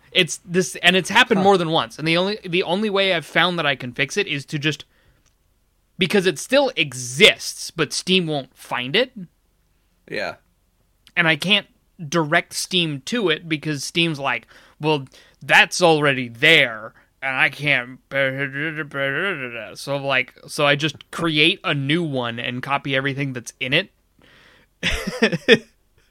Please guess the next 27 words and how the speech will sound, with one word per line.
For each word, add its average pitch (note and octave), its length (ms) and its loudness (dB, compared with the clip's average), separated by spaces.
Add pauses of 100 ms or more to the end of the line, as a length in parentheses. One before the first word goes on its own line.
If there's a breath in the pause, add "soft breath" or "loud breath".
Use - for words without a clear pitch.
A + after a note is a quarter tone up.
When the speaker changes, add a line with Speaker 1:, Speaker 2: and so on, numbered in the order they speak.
(720)
Speaker 1:
over. E3+ 380 0 (460 soft breath)
So - 180 0
I E3 100 8
moved, F3 240 2
like, D#3+ 340 4 (100)
three F#3+ 240 0
terabytes E3 600 2
worth C#3+ 160 -4
of C3 100 -8
shit. C3 380 -2 (380 soft breath)
'Cause G#3 180 6
reinstalling G#3 720 4
doesn't D3 220 -2
work C#3+ 200 -4
either. - 380 -8 (1200)
Speaker 2:
Oh, B2+ 220 -4
that's - 240 -8
weird. G2+ 300 -8 (1200)
Speaker 1:
And F#3+ 100 4
it G3 140 2
just, F3+ 300 -4
it F3 160 0
random, D#3 540 0
it's C#3+ 240 -2
happened, E3 500 0
like, B2+ 320 -4 (380)
twice - 540 -2